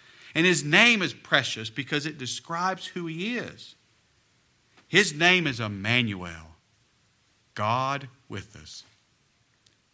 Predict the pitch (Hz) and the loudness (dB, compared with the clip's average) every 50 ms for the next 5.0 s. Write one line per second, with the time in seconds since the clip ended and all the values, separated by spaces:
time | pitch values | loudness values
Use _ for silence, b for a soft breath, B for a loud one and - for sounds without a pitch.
0 | _ _ _ _ _ _ _ _ _ _ 110 135 147 190 226 240 220 226 247 269 | _ _ _ _ _ _ _ _ _ _ 4 6 8 8 8 8 8 8 8 6
1 | 277 262 254 254 262 262 247 - - 143 - _ _ _ _ _ _ _ _ _ | 6 2 0 -2 -2 -4 -6 -8 -12 -16 -18 _ _ _ _ _ _ _ _ _
2 | _ _ _ _ _ _ _ _ _ - - - 165 180 214 247 285 269 220 - | _ _ _ _ _ _ _ _ _ -16 -6 4 8 8 8 8 6 2 -2 -2
3 | 185 175 165 165 151 - - 160 165 175 180 170 131 117 110 113 151 196 214 208 | -4 -4 -4 -4 -6 -2 2 2 2 2 2 0 -4 -4 -2 -2 -2 -2 0 -2
4 | 220 208 190 - - 180 175 175 180 175 - 143 123 - - - 170 165 160 156 | -4 -4 -6 -6 -2 0 2 2 2 0 -4 -6 -8 -8 -6 -4 -2 -2 -2 -2